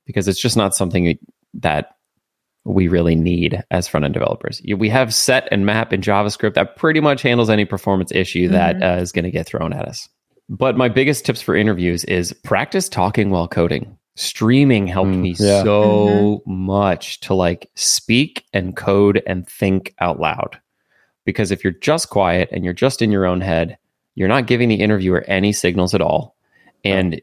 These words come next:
Speaker 1: you're probably just freezing up inside. So you can write comments about what needs to be done. You can talk out loud, and then you can code to those comments. I find that it helped me stay composed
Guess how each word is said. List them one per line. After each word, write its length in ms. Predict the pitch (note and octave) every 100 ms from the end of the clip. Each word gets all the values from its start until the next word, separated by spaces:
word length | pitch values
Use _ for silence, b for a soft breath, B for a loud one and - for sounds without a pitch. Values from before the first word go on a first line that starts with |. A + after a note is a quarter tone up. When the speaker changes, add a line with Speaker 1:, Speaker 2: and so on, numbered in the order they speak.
| _
Speaker 1:
you're 220 | G2 F#2+
probably 480 | - - G2+ A2 G#2
just 240 | F#2+ F#2
freezing 480 | - - G2+ F2+ F2
up 180 | E2+ -
inside. 540 | - F2+ - - - _ _ _ _ _
So 460 | - G#2 F#2+ F2 - _ _ _ _ F#2+
you 160 | G2 G2
can 440 | F#2+ F2 E2+ F2 _ G2+
write 420 | F#2+ G2+ G#2+ -
comments 540 | - F#2+ G2 C#3 -
about 440 | - - E2+ F2 -
what 160 | G2 -
needs 260 | F#2 F2+
to 80 | -
be 120 | -
done. 440 | - D#2+ E2 A#2+ D3+ _ _ _ -
You 120 | F#2+
can 220 | F2 D#2+ D2+
talk 400 | - E2+ F2+ -
out 180 | D#2 C2+
loud, 480 | D#2+ D#2+ G#2 C3+ -
and 120 | - F#2
then 140 | F#2
you 80 | F#2
can 240 | - G2
code 280 | - G2 F#2
to 60 | F2+
those 220 | E2+ E2+
comments. 400 | - D#2+ D#2+ D#2+
I 80 | E2+
find 380 | - F#2+ G2+ F#2+
that 160 | - -
it 140 | F#2+
helped 440 | - F#2+ F#2+ F#2+ -
me 300 | F#2+ F#2 F2+
stay 380 | - F2+ F2+ F2
composed 960 | - F#2+ - B2 A#2+ G2 F#2 F#2+ -